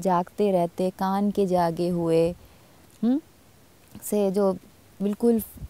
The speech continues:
बाहर की चीज़ें अंदर आ जा रही हैं, उसको क्षण भर के लिए रोक दिया जाता है, डिस्कनेक्ट कर दिया जाता है कि मौन में आ जाइए, शांति में आ जाइए। मौन में कुछ होता नहीं है, लेकिन मौन का होना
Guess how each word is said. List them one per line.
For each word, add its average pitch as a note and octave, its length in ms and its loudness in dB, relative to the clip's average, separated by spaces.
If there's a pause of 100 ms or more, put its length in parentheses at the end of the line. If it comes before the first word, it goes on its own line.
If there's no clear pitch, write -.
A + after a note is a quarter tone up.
(160)
बाहर G3+ 360 4
की A3+ 120 0
चीज़ें G3+ 340 -2
अंदर F3+ 320 0
आ F#3 280 4
जा F3+ 220 2
रही D#3+ 280 -4
हैं, G3+ 220 -4
उसको F#3+ 340 -4
क्षण C4 560 0
भर G#3 200 2
के G3+ 140 -4
लिए F#3 220 -2
रोक E3+ 240 -2
दिया D#3 320 -6
जाता D3 340 -14
है, E3 140 -14
डिस्कनेक्ट E3 560 -10
कर D3+ 140 -10
दिया D3+ 320 -12
जाता - 300 -14
है A3+ 180 -10
कि C4 240 -6 (440)
मौन G3 260 2
में F3 180 -2
आ D3 160 -6
जाइए, D3+ 540 -10 (220)
शांति F3+ 500 -4
में E3+ 120 -6
आ D3+ 160 -8
जाइए। D#3 420 -12 (520)
मौन F3+ 240 2
में A#3 180 0
कुछ - 220 -6
होता A#3 340 2
नहीं A#3+ 260 2
है, D#3+ 240 -2 (420)
लेकिन G#3+ 280 -2
मौन G3+ 400 4
का C4 120 4
होना A3+ 580 2